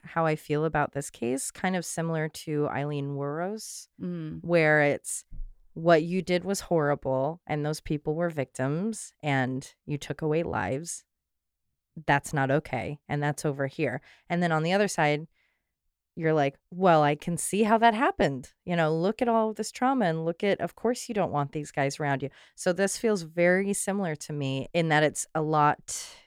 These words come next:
Speaker 1: easier to understand, I suppose,
Speaker 2: It is.
Speaker 1: than some
Speaker 2: It's
Speaker 1: other cases where you're like, "How could you
Speaker 2: I'm
Speaker 1: do
Speaker 2: split,
Speaker 1: that?"
Speaker 2: though. Like, I, I do see that point, but then the callous disregard for human life and the way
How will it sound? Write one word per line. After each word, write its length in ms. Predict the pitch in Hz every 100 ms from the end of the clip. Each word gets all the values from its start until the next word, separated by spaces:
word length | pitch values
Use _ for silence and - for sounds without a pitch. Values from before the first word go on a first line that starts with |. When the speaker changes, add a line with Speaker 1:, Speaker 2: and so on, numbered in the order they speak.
| _ _ _ _ -
Speaker 1:
easier 500 | 220 233 214 202 190
to 240 | - 190
understand, 640 | 175 175 170 - 170 185 202
I 40 |
suppose, 560 | 196 220 240 226 240 240
Speaker 2:
It 120 | 233
is. 80 | 220
Speaker 1:
than 200 | 190 175
some 100 | 208 190
Speaker 2:
It's 20 |
Speaker 1:
other 200 | 180 185
cases 380 | - 175 185 180
where 80 | 170
you're 80 |
like, 160 | 160 156
"How 260 | - 180 185
could 180 | - 233
you 60 |
Speaker 2:
I'm 100 | 277
Speaker 1:
do 120 | 285 160
Speaker 2:
split, 60 | 170
Speaker 1:
that?" 360 | 190 302 277
Speaker 2:
though. 200 | 190 165
Like, 220 | 156 160 -
I, 120 | 202 196
I 80 | 202
do 260 | - 214
see 200 | 202 214
that 200 | 190 170
point, 320 | - 208 185 -
but 200 | 170 -
then 260 | 190 180
the 160 | 175 160
callous 640 | - - 185 190 170 156 -
disregard 580 | 175 - 180 165 156 147
for 120 | 151
human 340 | 147 160 156
life 320 | 147 156 151
and 120 | 127 156
the 60 |
way 380 | 151 147 143 147